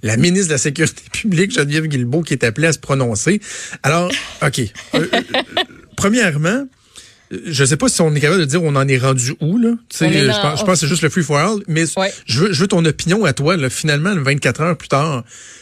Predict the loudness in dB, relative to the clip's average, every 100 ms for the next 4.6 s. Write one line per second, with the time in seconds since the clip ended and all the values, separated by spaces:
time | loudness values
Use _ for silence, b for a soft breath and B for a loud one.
0 | B -4 0 2 2 0 0 0 0 -2
1 | -2 -2 -2 -6 -8 -2 -2 0 2 2
2 | 0 -2 -2 -2 2 2 2 2 0 -2
3 | -4 -4 -4 -4 -4 -4 -4 -2 0 0
4 | 0 0 2 2 2 -4